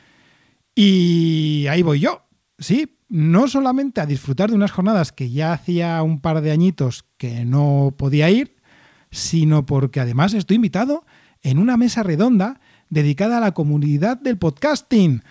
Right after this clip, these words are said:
Claro, porque como yo, aparte de ser un podcaster en este podcast de Un Papá en Apuros, ya os digo que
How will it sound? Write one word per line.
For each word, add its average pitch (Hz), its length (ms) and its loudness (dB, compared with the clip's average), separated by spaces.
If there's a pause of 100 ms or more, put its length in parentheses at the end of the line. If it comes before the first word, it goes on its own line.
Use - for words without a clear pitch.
(480)
Claro, 156 260 2
porque 117 300 -4
como 117 400 -4
yo, 151 180 4
aparte 135 480 -2
de 139 220 0
ser 143 500 0
un 143 280 0
podcaster 143 600 -2
en 123 120 -2
este 139 300 -2
podcast 139 380 -4
de 131 80 0
Un 151 120 0
Papá 151 240 -2
en 151 80 0
Apuros, 165 400 2
ya 151 120 2
os 160 80 2
digo 170 240 0
que 135 280 -6